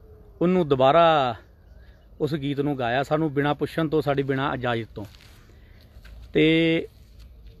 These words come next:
ਉਹ ਗਾਣਾ ਅੱਜ ਤੋਂ ਬਾਰਾਂ ਸਾਲ ਪਹਿਲੋਂ, ਅਹ, ਸਾਡੇ ਜਨਾਬ ਚਾਚਾ ਜੀ ਇਹਨੂੰ ਗਾ ਚੁੱਕੇ ਨੇ।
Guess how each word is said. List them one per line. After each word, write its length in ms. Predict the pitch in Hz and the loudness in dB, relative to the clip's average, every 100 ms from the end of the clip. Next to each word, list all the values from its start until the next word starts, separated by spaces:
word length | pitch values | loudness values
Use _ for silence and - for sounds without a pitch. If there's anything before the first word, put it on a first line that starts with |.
| - - - | -20 -10 2
ਉਹ 100 | 202 | 2
ਗਾਣਾ 400 | 180 190 202 214 | 4 4 6 4
ਅੱਜ 100 | 202 | 2
ਤੋਂ 120 | 208 | 0
ਬਾਰਾਂ 320 | 175 170 185 | 4 6 4
ਸਾਲ 220 | 165 185 190 | 2 0 2
ਪਹਿਲੋਂ, 560 | 190 190 190 190 180 | 0 -2 -2 -2 -6
ਅਹ, 480 | - - 156 143 139 - - - - | -8 -6 -2 0 0 -4 -14 -20 -16
ਸਾਡੇ 460 | - 127 131 127 117 - - - - - - - - - | -10 -6 -6 -4 -6 -10 -20 -20 -20 -20 -20 -20 -20 -14
ਜਨਾਬ 280 | 127 135 131 | -8 -6 -4
ਚਾਚਾ 280 | 131 123 135 | -2 0 0
ਜੀ 160 | 139 143 | 0 0
ਇਹਨੂੰ 400 | 151 139 147 135 | 0 0 0 0
ਗਾ 180 | 120 | 0
ਚੁੱਕੇ 260 | 117 135 147 | 0 -2 -2
ਨੇ। 160 | 139 | -2